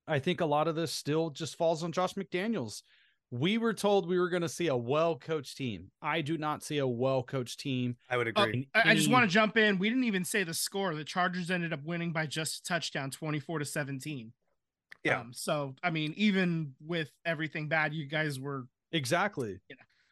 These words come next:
Speaker 2: Well, I was
Speaker 3: th-,
Speaker 2: saying
Speaker 3: had a
Speaker 2: that,
Speaker 3: shot.
Speaker 2: that McDaniels to me is now falling into, uh, oh my gosh, I just had his name, I forgot.
Speaker 1: Norv
Speaker 2: Uh, who
Speaker 1: Turner. <laughs>
Speaker 2: N-, no, well, maybe, but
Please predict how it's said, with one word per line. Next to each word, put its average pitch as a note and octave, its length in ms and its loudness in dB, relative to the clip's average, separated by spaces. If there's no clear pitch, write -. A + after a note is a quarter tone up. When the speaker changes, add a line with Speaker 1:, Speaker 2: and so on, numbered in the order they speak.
Speaker 2:
Well, F3+ 100 8
I G3+ 100 10
was B3 140 4
Speaker 3:
th-, - 80 -2
Speaker 2:
saying D#3+ 240 6
Speaker 3:
had C#3 140 4
a - 20 -2
Speaker 2:
that, C3+ 180 6
Speaker 3:
shot. - 260 0
Speaker 2:
that C#3 200 4
McDaniels D#3 760 -2
to C3 60 -12
me B2+ 220 -4
is A2+ 180 -4
now A#2 220 -2
falling A2+ 600 0
into, G#2+ 840 -8
uh, F#2 380 -6
oh A2+ 100 -4
my A2 80 -8
gosh, G2+ 280 -6
I A2 60 -8
just - 200 -12
had G#2+ 120 -4
his G2+ 120 -10
name, A2+ 120 -4
I G#2 80 -4
forgot. G#2+ 220 -6
Speaker 1:
Norv D#3+ 220 6
Speaker 2:
Uh, F#3+ 140 6
who D3+ 100 6
Speaker 1:
Turner. D#3 380 6
<laughs> - 100 -4
Speaker 2:
N-, C4 220 2
no, A3 540 8
well, B2 320 0
maybe, C#3 280 0
but B2+ 240 -4